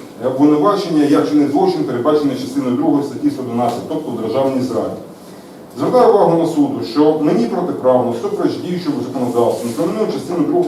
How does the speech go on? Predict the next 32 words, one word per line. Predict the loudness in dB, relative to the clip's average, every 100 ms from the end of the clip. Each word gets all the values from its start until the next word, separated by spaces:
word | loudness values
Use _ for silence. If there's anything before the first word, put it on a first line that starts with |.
| -2
сто | -4
одинадцятої, | -2 -2 -2 -4 -6 -10
оскільки | -10 -8 -6 0
ми | 0
можемо | 0 -4
бачити | -4 -6 -6 -10
з |
повідомлення | -10 -8 -6 -4 -4 -4 -8 -10 -14 -12 -8
і | -4
з | -4
обвинувального | -2 -2 2 4 4 2
акта, | 2 0 -2 -8 -12 -16
всі | -8
так | -2 0
звані | 2 4 4
незаконні | 4 0 2 2
дії, | 2 2 2
начебто | 2 -2 -6 -6
державної | -4 0 2 0
зради, | -2 0 0 0
інкримінують, | -2 0 0 0 -2
що | -2
мені | 0
інкримінують, | 0 0 0 0 -2 -2
відбувались | -4 -6 -2 0 0
двадцять | 0 -2 -2
четвертого | -12 -2 -2 -2 -4 -4 -4 -10 -16 -16 -8
числа. | -8 -4 -2
Враховуючи | 0 -2 2 2 2 0 -2
зазначений | -2 -2 0 -2
факт, | 0 0 0
звертаю | -4 -2 2 2